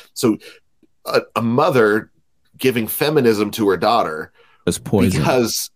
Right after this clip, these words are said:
Speaker 2: Mm.
Speaker 1: <laughs> yes. So it's this we-, so there's this inherent contradiction that, that sh-, so then she goes back to Barbie Land with it now with this inherent contradiction,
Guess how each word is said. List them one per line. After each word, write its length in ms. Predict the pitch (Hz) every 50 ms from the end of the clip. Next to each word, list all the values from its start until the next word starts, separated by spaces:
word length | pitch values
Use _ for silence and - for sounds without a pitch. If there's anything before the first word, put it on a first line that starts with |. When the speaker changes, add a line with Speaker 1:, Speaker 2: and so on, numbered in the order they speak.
| _ 113
Speaker 2:
Mm. 240 | 113 110 104 98
Speaker 1:
<laughs> 100 | 95 -
yes. 500 | - - - - - - - - - - - - - _ _ _ - - 180 - -
So 180 | - - 196 160
it's 140 | 147 - -
this 180 | 196 185 147 160 143 127
we-, 180 | 180 226 - -
so 360 | 139 120 - 175 151 135 - - - - _ _ _
there's 400 | 143 135 127 143 139 135 131 120 - _ _ _ _ _ _ 123
this 180 | 143 143 - 135
inherent 580 | 127 117 117 - 156 156 165 165 147 135 123
contradiction 880 | - 143 156 143 147 - 139 120 139 160 - - - - 65 - - _ _ _ _ - - _ _ _ _
that, 280 | 117 123 110 - - _ _ _ _
that 240 | 117 131 123 - -
sh-, 280 | - - - - - - - _
so 200 | - - 143 131
then 180 | 117 139 139
she 220 | 127 - - 170 165
goes 280 | 147 135 117 117 -
back 320 | - 127 120 131 - - -
to 100 | - 107
Barbie 320 | 85 110 123 139 127 110 87
Land 400 | 85 80 78 76 73 87 85 - _ _ - - _ _ -
with 180 | 110 120 - 123
it 180 | 117 - -
now 320 | 113 110 120 120 127 131 127
with 180 | 110 104 104
this 180 | - 107 - -
inherent 400 | 110 95 104 120 113 110 95 82
contradiction, 800 | - 117 104 107 - 101 98 123 151 - - - 71 73 -